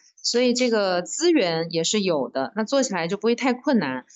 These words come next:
困难的主要是在一个拍摄方面，还有就是不熟悉那个抖音平台的一些规则，这个东西就只好在后期摸索当中慢慢去研究。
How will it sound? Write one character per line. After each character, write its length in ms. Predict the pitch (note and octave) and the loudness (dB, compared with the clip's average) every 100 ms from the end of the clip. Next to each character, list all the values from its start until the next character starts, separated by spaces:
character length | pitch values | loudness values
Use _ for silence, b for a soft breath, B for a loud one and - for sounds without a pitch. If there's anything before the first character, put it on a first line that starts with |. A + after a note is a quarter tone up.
| B _ - | B _ -6
困 240 | G#4 F4+ | 0 2
难 200 | G3+ F3+ | 2 0
的 120 | G3 | -2
主 140 | G3 D#3+ | -2 -4
要 180 | E3 | -2
是 180 | F#3+ A#3 | -2 -4
在 500 | G#3 A3+ G3+ E3+ D#3 D3+ | -2 -2 -2 -2 -4 -6
一 80 | |
个 160 | E3+ G3 | -4 -4
拍 320 | G3 - B3+ | -4 -2 0
摄 400 | C4 - E4 F#3 | 2 0 0 0
方 240 | E3+ E3 D#3+ | -2 -4 -4
面， 320 | E3 D3+ C3+ b b - | -4 -4 -6 b b -8
还 200 | F#3+ A#3 | -2 0
有 180 | G#3+ F3+ | 0 -2
就 280 | - G#3 G3+ | 0 0 0
是 580 | - - F#3+ F3+ E3+ - | -2 -2 0 0 -2 -4
不 100 | E4+ | -4
熟 200 | D#4 A3+ | 0 0
悉 240 | A3 B3 | 0 2
那 180 | B3 A#3+ | 2 2
个 260 | F3+ C#3+ - | 0 -4 -2
抖 160 | F#3 F3 | -2 0
音 180 | G#3 A#3+ | 2 2
平 220 | G3+ A3+ | 0 0
台 200 | A3+ E3+ | -2 -2
的 100 | F#3 | -2
一 120 | G3+ | -2
些 180 | G3+ G#3+ | -2 -4
规 240 | A#3 C#4 | 0 -2
则， 240 | C4+ D3 B1+ - B B B | -2 -8 -8 -10 B B B
这 140 | - C4+ | -4 0
个 80 | B3 | 4
东 160 | B3+ | 4
西 180 | B3+ B3+ | 2 2
就 140 | B3 | 2
只 320 | B3 - - G#3 | 0 -4 -6 -4
好 200 | G3+ E3+ | -2 -2
在 200 | F#3 G3+ | -4 -2
后 200 | - G#3 | -2 -2
期 480 | - G3 G3 G3 | -2 -2 0 0
摸 220 | G3 A#3 B3+ | 0 0 2
索 160 | F#3+ | 0
当 240 | E3+ E3+ F3 | 0 -4 -2
中 140 | F3+ | 0
慢 160 | A3 G3 | 0 0
慢 260 | F3+ E3 | -2 -4
去 400 | E3+ - F3+ D#3 | -4 -6 -4 -6
研 320 | D3 D3 C#3+ | -6 -6 -6
究。 400 | D#3 F3 E3+ E3 | -4 0 0 0